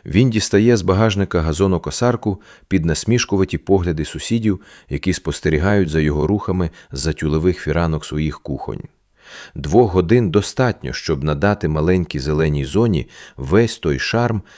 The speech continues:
який він описував. Задоволений, Майкл повертається на своє місце на сходах,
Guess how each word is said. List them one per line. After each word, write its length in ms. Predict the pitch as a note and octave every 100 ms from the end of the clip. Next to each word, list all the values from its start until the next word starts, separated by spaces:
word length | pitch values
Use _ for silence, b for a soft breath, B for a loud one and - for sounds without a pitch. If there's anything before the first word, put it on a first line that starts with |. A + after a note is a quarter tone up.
| B
який 340 | C#2 D2 G2+ F#2
він 200 | F2 F2+
описував. 720 | D#2+ - C#2+ - - - - - _ _ _ b b b b
Задоволений, 840 | D#2 D2 D2 A2+ B2+ A2 G2+ F#2 b b b
Майкл 420 | D#2 A#2+ B2+ G#2
повертається 720 | F2+ D#2+ D2+ G#2 G#2 F2+ E2+
на 100 | D#2+
своє 300 | - D#2 D#2
місце 340 | F2+ E2 -
на 120 | C#2+ C#2
сходах, 500 | - A#2 G2+ F2+